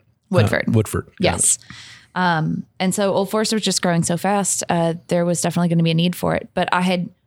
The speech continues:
Speaker 1: never intended to end up in an, in a brand ambassador role. And I just, I didn't wanna be one of those people that was just spouting out things I memorized. I wanted to actually be involved in the process and learn it just from having it hands-on. So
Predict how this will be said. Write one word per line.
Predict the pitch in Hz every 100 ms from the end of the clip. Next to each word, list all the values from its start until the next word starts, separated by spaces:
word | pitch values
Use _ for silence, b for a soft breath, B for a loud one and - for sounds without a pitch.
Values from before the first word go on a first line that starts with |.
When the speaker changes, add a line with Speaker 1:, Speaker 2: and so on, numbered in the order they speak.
| _ -
Speaker 1:
never | 202 226 247 214 -
intended | 180 160 190 202 185
to | 170 170
end | 175 170
up | 165 -
in | 165
an, | 160 156 - _
in | 175
a | 165
brand | 175 170 165
ambassador | 156 143 - 160
role. | 147 156 71 - _ _ _ _ _
And | 165 160 160 156 147 - -
I | 160 160 160
just, | 147 165 160 - - -
I | 165
didn't | 165 175 -
wanna | 165 165
be | 160 165
one | 165
of | 160
those | 160 -
people | 165 160 156
that | 151
was | 151
just | 156
spouting | - 156 156 160
out | 156
things | - 156 160
I |
memorized. | 156 151 151 147 151 151 147 - -
I | 151
wanted | 156 156 156
to | - 156 156 151 B B -
actually | 160 - 165 160
be | 156 156 147
involved | 156 156 156 151 160
in |
the | 156
process | 160 156 156 - - -
and | 156 151
learn | 156 151 143
it | 143 - - _
just | - 160 -
from | - 165
having | 156 156 151
it | 156
hands-on. | 160 156 151 151 147
So | 131 147 151